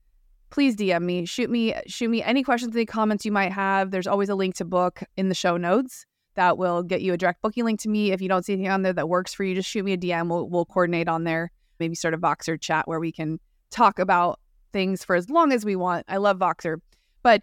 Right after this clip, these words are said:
you know if you're ready to have that next level of support. You know you're ready if that little voice inside of you has gone from whispering quietly that they wanna come out and play to finally yelling or screaming at you, causing you physical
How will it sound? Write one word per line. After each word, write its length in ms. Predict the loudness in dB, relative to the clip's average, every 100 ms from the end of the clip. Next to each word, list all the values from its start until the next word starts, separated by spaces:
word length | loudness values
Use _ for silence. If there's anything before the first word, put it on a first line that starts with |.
| 0
you 160 | 2
know 320 | 4 6 4 2
if 180 | -2 2
you're 160 | 2
ready 400 | 2 0 -2 -6
to 200 | -6 -8
have 240 | -4 -2 0
that 160 | -2
next 240 | -2 -4 -2
level 240 | -2 -2
of 100 | -4
support. 460 | -8 -10 -2 -2 0
You 140 | 0
know 160 | 2 4
you're 180 | 2 2
ready 380 | 2 0 -4 -2
if 320 | -4 -4 -4
that 200 | 2 2
little 200 | 2 -2
voice 260 | -2 -2 -4
inside 320 | -2 0 0
of 80 | 0
you 200 | -2 -2
has 280 | -2 -4 -4
gone 260 | -2 -2
from 340 | -2 -4 -2 -2
whispering 520 | -4 -2 -2 0 -2
quietly 880 | 0 0 2 0 -2 -4 -6 -8 -14 _ _ _
that 100 | -2
they 100 | 0
wanna 220 | 0 -2 -2
come 180 | -2
out 60 | -2
and 100 | -2
play 460 | -4 -4 -2 -4 -8
to 420 | -8 -4 -4 -6 -6
finally 400 | -4 0 0 2
yelling 320 | 2 0 -2
or 40 | -6
screaming 380 | -8 -6 -4 -6
at 140 | -6
you, 360 | -6 -4 -4 -8 _ _ _ -4
causing 420 | 2 2 2 0
you 120 | -2
physical 680 | 0 0 0 2 4 2